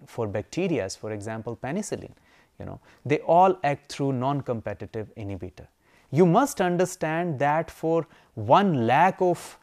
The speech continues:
let's say, one lakh of substrate molecules, there are maybe ten or fifteen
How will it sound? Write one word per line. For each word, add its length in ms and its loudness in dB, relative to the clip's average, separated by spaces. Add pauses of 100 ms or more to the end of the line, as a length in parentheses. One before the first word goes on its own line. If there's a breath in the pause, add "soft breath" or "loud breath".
let's 240 -2
say, 120 0
one 360 0
lakh 300 0 (160)
of 140 -6
substrate 640 -4
molecules, 580 -8 (280 soft breath)
there 180 2
are 260 2 (280)
maybe 500 -2 (160)
ten 320 0
or 140 -2
fifteen 600 -4